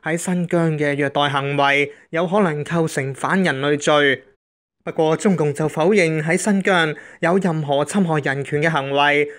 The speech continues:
聲稱對維吾爾人進行大規模絕育嘅指控係毫無根據，有關強迫勞動嘅指控就係無中生有。下一則新聞，英國保安國務大臣董勤達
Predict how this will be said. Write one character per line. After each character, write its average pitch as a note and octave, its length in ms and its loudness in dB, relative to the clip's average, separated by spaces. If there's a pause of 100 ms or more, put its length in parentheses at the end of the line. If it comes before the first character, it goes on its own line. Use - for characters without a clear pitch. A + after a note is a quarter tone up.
(120)
聲 F#3+ 240 -2
稱 F3+ 260 0
對 D#3+ 140 2
維 - 20 0
吾 C#3+ 560 -2
爾 C#3 100 0
人 C#3+ 100 -6
進 E3+ 200 -2
行 D3 220 -4
大 D3+ 160 -2
規 D#3 240 0
模 D3 200 2
絕 D#3 200 0
育 D#3 180 0 (100)
嘅 E3+ 100 0
指 F3+ 260 0
控 D#3+ 280 2 (240)
係 E3 140 0
毫 C#3+ 120 0
無 C#3+ 220 0
根 E3 240 0
據， D3 380 2 (280)
有 F3 180 0
關 G3 260 -2
強 D3+ 240 -4
迫 G#3 100 0
勞 D#3 260 0
動 F3 180 -2
嘅 F3 100 2
指 F#3+ 320 0
控 E3+ 340 0
就 D#3 120 -4
係 D3+ 260 0
無 C#3 80 0
中 G3 240 2
生 F3 240 0
有。 D3 440 0 (600)
下 F#3 160 -6
一 G#3+ 120 2
則 A3+ 120 -4
新 A3 160 0
聞， C3+ 360 0 (600)
英 F3 140 0
國 C#3+ 120 0
保 D3 140 0 (120)
安 E3+ 140 2
國 D#3 140 0
務 D3 220 0
大 D3+ 240 0
臣 D3 240 -4
董 G3+ 160 2
勤 D#3 260 -2
達 D#3+ 240 0